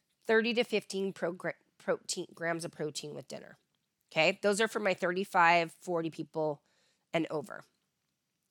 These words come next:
That would be a fantastic thing for you to focus on, and you will see massive changes if you start doing that. Okay,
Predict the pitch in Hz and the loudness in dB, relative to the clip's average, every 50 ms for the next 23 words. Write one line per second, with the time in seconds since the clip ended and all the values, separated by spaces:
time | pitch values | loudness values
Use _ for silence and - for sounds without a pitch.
0 | _ _ _ _ _ - 196 226 254 262 240 214 240 214 196 - - - - 208 | _ _ _ _ _ 10 10 10 10 8 4 4 2 2 2 0 0 2 4 6
1 | 208 220 214 220 226 226 - _ _ - - - - - - 214 - 156 - - | 8 8 8 8 6 2 -4 _ _ -16 -16 -16 -18 4 8 10 10 10 8 4
2 | - - - 180 160 151 - - - - _ _ _ _ _ _ _ _ _ _ | -2 -2 -2 -4 -6 -8 -10 -16 -18 -18 _ _ _ _ _ _ _ _ _ _
3 | _ _ _ _ _ _ _ _ _ _ _ _ _ _ _ _ _ _ - 247 | _ _ _ _ _ _ _ _ _ _ _ _ _ _ _ _ _ _ 8 10
4 | 233 208 180 165 151 - 185 175 175 175 160 - - 185 170 - 196 175 - 156 | 10 8 8 4 0 0 2 4 4 4 2 2 0 0 0 0 -2 -4 -4 -4
5 | 135 135 123 - - 170 165 175 190 208 214 233 240 - - - 202 185 180 170 | -4 -6 -8 -6 -6 -6 -4 -2 -2 0 0 0 0 0 -2 -2 -2 0 0 -2
6 | 165 170 - _ _ _ _ _ _ 151 160 220 277 311 381 370 339 392 440 440 | -2 -4 -8 _ _ _ _ _ _ -12 -6 -4 -2 2 4 6 8 10 10 12
7 | 403 392 370 359 370 392 330 302 381 339 330 381 - - - 226 233 247 254 240 | 12 12 12 12 12 10 10 10 10 8 8 6 4 2 2 6 6 6 6 4
8 | - - 185 185 185 185 160 156 160 165 160 160 160 165 - - - - - - | 2 -2 -2 0 -2 -2 -2 -4 -6 -6 -4 -6 -4 -4 -4 -4 -4 -6 -10 -10
9 | 143 170 147 - 180 143 143 139 151 143 131 120 120 113 - _ _ _ _ _ | -4 -2 -2 -2 -2 -4 -6 -8 -8 -10 -10 -12 -14 -18 -20 _ _ _ _ _
10 | _ _ _ _ _ _ _ _ _ - - 233 - 262 233 - 226 | _ _ _ _ _ _ _ _ _ -2 -2 4 8 8 8 8 6